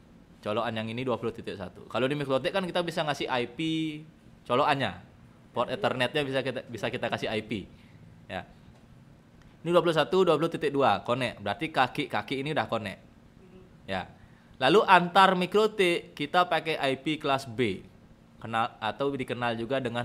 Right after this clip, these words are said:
backbone. Ya, jadi I P-nya satu tujuh dua enam belas satu titik dua slash tiga puluh,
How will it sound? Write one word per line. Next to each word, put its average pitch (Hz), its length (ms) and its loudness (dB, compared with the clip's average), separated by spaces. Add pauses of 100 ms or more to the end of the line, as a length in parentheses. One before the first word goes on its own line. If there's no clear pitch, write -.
backbone. 104 480 -4 (1040)
Ya, 95 240 -6 (320)
jadi 123 240 0
I 131 240 2
P-nya 156 240 -2
satu 151 240 -2
tujuh 131 240 -2
dua 139 480 2
enam 113 240 -6
belas 151 400 0
satu 127 320 -2
titik 107 240 -8
dua 98 400 -4 (320)
slash 113 240 -6
tiga 104 160 -4
puluh, 104 400 -8